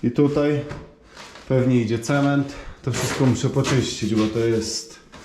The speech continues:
no nie trzyma się. No ale pierwszy biorę się za okno. Ale jest brzydko na dworze. Aż się nie chce wychodzić. Dobrze, że nie muszę.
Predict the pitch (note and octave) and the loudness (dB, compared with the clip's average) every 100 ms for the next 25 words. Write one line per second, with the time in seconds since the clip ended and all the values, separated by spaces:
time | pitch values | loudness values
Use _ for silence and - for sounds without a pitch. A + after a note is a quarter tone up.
0 | - - - - C3+ D3 D3 - C#3 A2+ | -20 -20 -20 -2 2 4 2 -2 -2 0
1 | G#2+ - G2+ D2+ - - - _ _ - | -2 -4 -6 -8 -14 -20 -20 _ _ -20
2 | - - - - - D#3+ F#3+ F#3+ F#3+ F#3 | -20 -20 -20 -20 0 4 4 4 2 2
3 | E3+ E3 - D3+ C3 A#2 G#2+ G#2 - G2+ | 0 0 0 0 2 2 2 -2 -4 -8
4 | - - - - - - - - - - | -10 -14 -20 -20 -20 -20 -20 -20 -20 -20
5 | - A#2 A2+ G#2 - - G2 F#2 G#2 - | -4 2 2 0 -2 -6 -4 -2 -2 0
6 | G2 G2 F2+ G2 F2 E2 - - - G2+ | 0 2 2 0 0 -4 -6 -20 -10 -8
7 | - A#2+ A#2 - G#2 G2+ A2 F#2 - - | 0 0 0 -2 -4 -2 -2 -2 -6 -14
8 | - - - - G#2 A2 G#2+ A#2 A#2 G2 | -20 -20 -8 -2 0 0 2 4 4 0
9 | - | -8